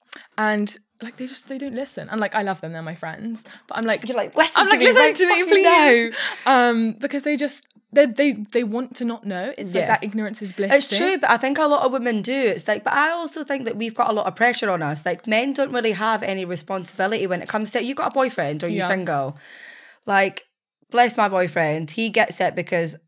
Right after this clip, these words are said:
Speaker 2: the horror story that I'll get into in a
Speaker 1: <laughs>
Speaker 2: bit. So he gets it, but then at the same time, it kinda is like, "Oh, well, you're not on it." Like, it's, it's, like, all mean. It's like,
Speaker 1: Yeah.
Speaker 2: why is it, why is this my responsibility?
Speaker 1: Yeah.
Speaker 2: Like, why don't men have anything to do with it? And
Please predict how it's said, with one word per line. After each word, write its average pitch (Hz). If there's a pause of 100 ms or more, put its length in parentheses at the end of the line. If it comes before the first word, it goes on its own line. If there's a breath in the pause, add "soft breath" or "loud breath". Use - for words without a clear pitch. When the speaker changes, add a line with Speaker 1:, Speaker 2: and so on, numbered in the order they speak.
Speaker 2:
the 180
horror 185
story 175
that 165
I'll 165
get 170
into 196
in 170
a 170
Speaker 1:
<laughs> 220
Speaker 2:
bit. 175 (380 loud breath)
So 220
he 254
gets 247
it, 208
but 208
then 202
at 202
the 208
same 214
time, 202
it -
kinda 190
is 202
like, 160 (580)
"Oh, 202
well, 185
you're 185
not 202
on 196
it." 196
Like, 202
it's, -
it's, 233
like, 254
all 262
mean. 269
It's -
like, 220 (580 loud breath)
Speaker 1:
Yeah. 202
Speaker 2:
why 339
is 392
it, 392 (100)
why 349
is 415
this 392
my 349
responsibility? 320
Speaker 1:
Yeah. 254
Speaker 2:
Like, 226
why 247
don't 320
men 269
have 262
anything 247
to 214
do 240
with 247
it? 196
And 190